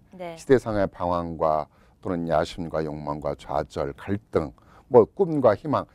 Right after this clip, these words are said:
Speaker 2: 이런 것들을 그린 바로 이 책의 내용과 같이 그런 거와 좀 비슷하다는 생각이 드네요.
Speaker 1: 네, 그리고 그,
Speaker 2: 그렇죠?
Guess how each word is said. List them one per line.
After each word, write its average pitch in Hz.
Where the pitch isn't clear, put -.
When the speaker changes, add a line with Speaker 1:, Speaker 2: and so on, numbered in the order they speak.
Speaker 2:
이런 156
것들을 156
그린 107
바로 120
이 113
책의 123
내용과 95
같이 85
그런 156
거와 147
좀 131
비슷하다는 120
생각이 104
드네요. 85
Speaker 1:
네, 233
그리고 220
그, 214
Speaker 2:
그렇죠? 214